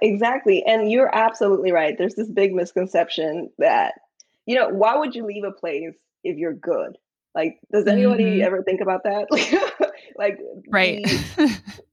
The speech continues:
Speaker 1: like, starting from scratch is hard, like, super duper hard, so why would someone do it if it wasn't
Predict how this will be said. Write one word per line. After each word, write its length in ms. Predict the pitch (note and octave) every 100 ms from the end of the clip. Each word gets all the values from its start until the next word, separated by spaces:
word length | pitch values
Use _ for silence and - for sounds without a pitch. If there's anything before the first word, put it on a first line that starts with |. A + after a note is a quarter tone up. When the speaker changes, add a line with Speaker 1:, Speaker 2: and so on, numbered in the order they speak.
| -
Speaker 1:
like, 220 | A3+ G#3
starting 500 | - - A3 B3 D4 F4+
from 180 | D4 B3+
scratch 640 | _ F3 D#3+ - - - _ -
is 200 | G3 F#3+
hard, 720 | - - G#3 E3 E3 - - - _ -
like, 220 | F3 E3+ _ _ -
super 360 | B3+ B3+ G#3 F#3
duper 380 | F#3+ F#3+ D#3+ E3
hard, 420 | F#3 F3 - G3+
so 120 | F3+
why 240 | E3 F#3+
would 240 | A#3 A3 - -
someone 420 | F#3 G3 F#3 D#3+
do 200 | E3 F3
it 240 | G3 - -
if 200 | F3 E3
it 100 | E3+
wasn't 640 | D#3+ F3 E3+ E3 D#3+ D#3+